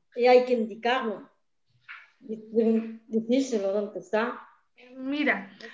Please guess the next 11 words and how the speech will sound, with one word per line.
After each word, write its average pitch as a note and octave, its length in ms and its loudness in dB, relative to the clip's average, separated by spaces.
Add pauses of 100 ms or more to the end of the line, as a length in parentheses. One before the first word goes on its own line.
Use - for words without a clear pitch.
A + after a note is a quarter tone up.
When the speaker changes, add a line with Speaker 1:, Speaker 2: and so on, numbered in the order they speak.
(200)
Speaker 2:
ya C#4+ 280 10
no F#4 120 10
solo E4 360 10
con D4+ 260 8
seña-, C#4 600 8
señalizaciones, C4 1300 8
que C#4 100 4
no C4 120 6
me C4 120 6
sale, A3+ 340 6
perdón, A#3+ 460 0